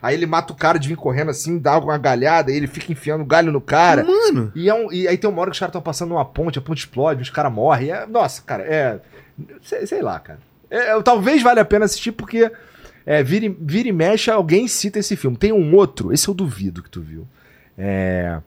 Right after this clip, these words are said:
Speaker 1: O Incrível Homem que Derreteu.
Speaker 2: Não, claro que não, nunca ouvi falar. Inclusive, eu acho que você inventou agora.
Speaker 1: Cara, o incrível
Speaker 2: Coloca, coloca a capa, a, a
Speaker 1: Cara,
Speaker 2: imagem pra nós aí.
Speaker 1: bota aí, O Incrível Homem que Derreteu. O in-, cara, esse filme é um astronauta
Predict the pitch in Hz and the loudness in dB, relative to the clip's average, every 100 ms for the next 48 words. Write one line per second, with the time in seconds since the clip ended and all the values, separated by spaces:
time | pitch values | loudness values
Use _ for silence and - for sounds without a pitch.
0 | _ - 151 131 175 220 196 165 170 170 | _ 2 4 2 0 2 4 4 2 0
1 | 143 139 123 - 98 87 - _ 143 143 | -4 -2 -2 -4 -10 -10 -16 _ 0 2
2 | 117 135 92 117 131 123 107 160 160 123 | 4 2 -2 -6 -4 -6 -4 -4 -4 -6
3 | 113 98 98 - _ _ - 123 123 175 | -4 -6 -6 -10 _ _ -4 -2 0 0
4 | 170 - 175 160 135 160 220 117 135 104 | -2 -4 -2 0 0 0 0 2 2 2
5 | 107 117 - _ _ - 139 139 151 160 | -2 -8 -14 _ _ -20 -16 -4 -2 -2
6 | 135 180 220 254 254 190 147 117 127 175 | -4 2 4 4 4 4 4 2 0 -4
7 | - - 139 127 120 113 104 92 101 101 | -4 -2 0 0 -2 -2 -4 -6 -12 -10
8 | 95 160 123 123 123 123 113 107 98 127 | 0 2 4 2 0 0 -2 -2 -2 4
9 | 202 196 135 127 143 139 180 202 175 160 | 4 4 2 2 -2 -4 -2 2 4 4
10 | 151 151 139 135 131 113 104 90 - - | 4 2 0 4 4 2 -2 -4 -6 -20
11 | - 131 175 185 - 170 127 143 147 - | -10 0 0 0 0 2 4 2 -2 2
12 | 170 139 120 127 127 135 131 143 - 185 | 2 4 4 2 2 0 0 0 2 0
13 | 160 131 107 131 160 185 | 2 2 2 0 -2 -6